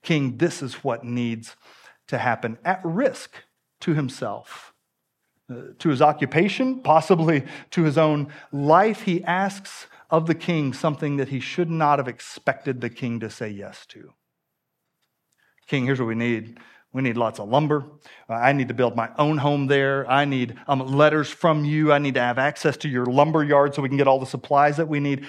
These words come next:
Here's what I need if we're going to accomplish what needs to happen in Jerusalem." And God shows him crazy great favor. I think we ask for too little sometimes. Uh, we ask God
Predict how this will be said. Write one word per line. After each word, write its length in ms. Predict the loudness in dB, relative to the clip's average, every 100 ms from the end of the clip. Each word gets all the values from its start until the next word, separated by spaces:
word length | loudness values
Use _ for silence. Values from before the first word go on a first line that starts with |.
| -10
Here's 260 | 0 0 2
what 100 | 2
I 100 | 2
need 340 | 2 0 0
if 100 | 0
we're 80 | -2
going 160 | -2 -2
to 80 | -4
accomplish 560 | -2 -2 -2 -6 -12
what 100 | -10
needs 180 | -10 -10
to 100 | -8
happen 380 | -6 -4 -6 -12 -18 -20 -14
in 140 | -10 -8
Jerusalem." 500 | -6 -6 -6 -8 -10
And 180 | -12 -8
God 280 | -8 -8
shows 260 | -10 -14 -14
him 160 | -18 -18
crazy 880 | -18 -16 -18 -8 -6 -6 -8 -12 -14
great 360 | -8 -6 -6 -8
favor. 280 | -8 -8 -10
I 80 |
think 220 | -8 -6 -6
we 120 | -6
ask 300 | -8 -8 -14
for 120 | -16
too 220 | -8 -8
little 300 | -6 -10 -14
sometimes. 720 | -16 -16 -14 -16 -16 -20 -20 _ _ _ _ _ _ _ _ _ _ -20 -4 2
Uh, 120 | 4
we 240 | 6 6
ask 280 | 6 4 -2 -6 4
God 600 | 8 8 6 4 0